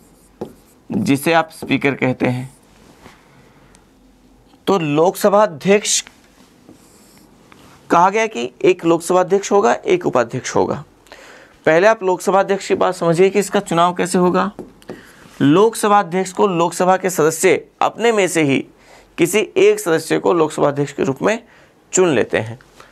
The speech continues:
पहली बात, कार्यकाल कितना होगा, तो लोकसभा अध्यक्ष का कार्यकाल कितना होता है, तो ध्यान रखें, लोकसभा अध्यक्ष का कार्यकाल पाँच साल नहीं लिखा हुआ है, बल्कि नई लोकसभा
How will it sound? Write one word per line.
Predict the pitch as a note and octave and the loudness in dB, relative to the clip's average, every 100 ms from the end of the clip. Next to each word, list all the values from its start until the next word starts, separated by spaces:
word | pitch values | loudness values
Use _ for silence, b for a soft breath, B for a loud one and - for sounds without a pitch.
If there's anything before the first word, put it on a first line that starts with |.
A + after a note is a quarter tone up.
| B - | B -2
पहली | C#3 A#2+ | 0 0
बात, | G#2 G2 - B B B B - - | -2 -2 -8 B B B B -16 -4
कार्यकाल | D#3 E3+ F#3 G3 | 0 0 0 -2
कितना | G3 F#3+ F#3+ | -2 -4 0
होगा, | F#3+ F#3+ G3+ | 0 0 -2
तो | - E3 | -2 0
लोकसभा | D#3 F#3+ A3 - G3 G3 | 4 2 0 -4 2 2
अध्यक्ष | F3 D#3+ F3+ F3+ | 2 0 0 0
का | - | 0
कार्यकाल | F3+ E3+ F3+ F3 | 0 0 0 -2
कितना | F3+ F3+ | -2 0
होता | F3+ F3+ | 0 2
है, | F#3+ G3+ - B B B | 0 -2 -10 B B B
तो | - | -6
ध्यान | B2+ D3+ F#3 | 0 0 0
रखें, | F#3 G#3 | -2 0
लोकसभा | F3+ F3 F3 | 0 0 0
अध्यक्ष | E3+ E3 | 0 -2
का | E3 | -2
कार्यकाल | E3 D#3+ D#3+ E3+ E3+ - | 0 0 0 -4 -4 -2
पाँच | D#3+ | -2
साल | E3+ F3+ F#3 | 0 -2 0
नहीं | G3+ | 0
लिखा | E3+ C#3+ | 0 0
हुआ | A#2 | 0
है, | G#2+ - B B B B - | 0 -6 B B B B -2
बल्कि | C3+ F3 F#3 | 0 0 0
नई | G3+ D3 D3 G3 B3+ | 0 2 2 2 0
लोकसभा | G#3 F#3+ - E3+ E3 | 0 -2 -2 0 0